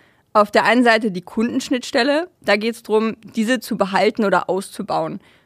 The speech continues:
und damit den Zugang zum Kunden zu verbreitern. Und auf der anderen Seite geht's um die Kundenbedürfnisse, also diese breit umfassend und aus einer Hand zu bedienen. Das Kerngeschäft durch ergänzende Angebote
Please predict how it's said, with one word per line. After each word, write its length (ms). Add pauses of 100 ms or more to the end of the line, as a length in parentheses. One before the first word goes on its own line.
(120)
und 120
damit 300
den 180
Zugang 580
zum 220
Kunden 300
zu 120
verbreitern. 720 (460)
Und 120
auf 160
der 140
anderen 320
Seite 300
geht's 220
um 100
die 60
Kundenbedürfnisse, 1080 (340)
also 220
diese 360
breit 480
umfassend 640
und 120
aus 200
einer 280
Hand 180
zu 140
bedienen. 480 (480)
Das 160
Kerngeschäft 840
durch 140
ergänzende 600
Angebote 640